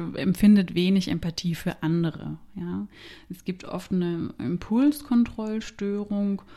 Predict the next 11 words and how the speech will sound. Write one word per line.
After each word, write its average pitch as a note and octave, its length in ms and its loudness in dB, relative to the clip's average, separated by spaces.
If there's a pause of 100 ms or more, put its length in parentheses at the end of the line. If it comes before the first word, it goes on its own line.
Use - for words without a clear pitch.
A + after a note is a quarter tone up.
(320)
und, G#3 600 4
ähm, F3+ 960 -2
ein - 180 -2
übermäßiges F#3+ 800 0
Verlangen E3 540 -2
nach E3+ 160 -4
Bewunderung F3 580 0
von - 200 -8
außen. - 560 -12 (520)
Das - 280 -6
geht F#3+ 440 -2